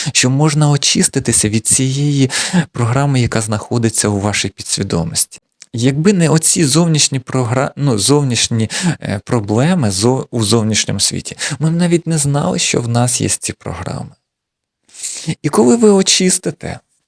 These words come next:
а це дуже насправді просто, коли ви бачите проблему, ви понімаєте, що, значить, у вас всередині є ця програма. Не надо навіть розуміти, яка це програма.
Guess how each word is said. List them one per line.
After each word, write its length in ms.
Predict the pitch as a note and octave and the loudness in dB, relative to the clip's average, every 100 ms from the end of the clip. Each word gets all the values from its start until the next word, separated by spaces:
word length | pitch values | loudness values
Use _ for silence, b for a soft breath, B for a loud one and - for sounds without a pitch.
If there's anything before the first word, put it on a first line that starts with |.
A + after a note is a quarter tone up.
| _ _ | _ _
а 100 | - | -6
це 220 | A#2 - D#3+ | -2 0 0
дуже 340 | A#2 C3+ C3+ | 2 2 2
насправді 580 | A2 - - A2 A2 G2 | 0 -2 -2 -2 -2 -2
просто, 580 | - G2+ A2 - - - B B D#3 - | -2 -2 0 -2 -8 -20 B B -8 -8
коли 280 | - G2 A2 | -6 0 0
ви 200 | C3 G#2 - D#3 C3 | 2 0 0 -10 -4
бачите 480 | A#2+ G3+ - D3 A#2 | -2 0 0 -2 -2
проблему, 760 | - G#2+ G2 G2+ G#2+ A2 B2 - - | -4 -2 0 0 0 -2 -6 -12 -4
ви 140 | A2+ | -4
понімаєте, 540 | B2 E3+ F#3+ G#3 E3+ | -2 0 0 0 0
що, 240 | - - A#2+ | 0 2 2
значить, 580 | G#2+ A#2+ E3+ - - - | 2 2 2 0 -4 -6
у 80 | A#2+ | -2
вас 220 | D3 D#3+ | 0 0
всередині 720 | - - A#2+ C3 C3+ A2+ G#2+ | 0 0 2 2 2 0 2
є 360 | G2 F#2+ A2 C3+ - - - B E3 - | 0 0 2 2 0 -4 -8 B -6 -4
ця 300 | - B2 A#2+ B C#3 | -2 0 -2 B -12
програма. 760 | - B2 F#2 G#2 G2+ G2 G2+ A2 B B | -2 -2 0 -2 -2 -2 -4 -8 B B
Не 120 | D#3+ | -2
надо 240 | G#3 A3+ G#3 | 2 2 2
навіть 340 | G#3 G#3 G3 | 2 0 -2
розуміти, 680 | - G3 G3+ G#3 G#3 C#3+ B2+ | -2 -2 0 2 2 2 2
яка 300 | C#3+ - C#3+ | 0 2 -2
це 180 | G#2 G2+ | 0 -4
програма. 580 | - C#3+ D3 C3 G2 | -2 -2 0 0 -2